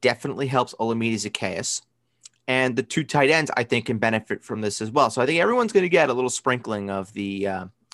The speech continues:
little sprinkling of the pie that was now, uh, that is now available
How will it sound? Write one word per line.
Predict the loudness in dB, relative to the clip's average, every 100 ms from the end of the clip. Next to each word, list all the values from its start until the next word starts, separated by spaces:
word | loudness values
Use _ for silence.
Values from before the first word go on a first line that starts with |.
| _ _ _ _ _ _ _ _ _ _ _ 0
little | 2
sprinkling | 2 2 4 4 2
of | 2
the | 0
pie | 6 6 8 4
that | 4 2
was | 2 0 0
now, | 0 2 4 4 2
uh, | 2 2 4
that | 2 0
is | -2
now | 0 2 2
available | 0 0 -2 -6 -12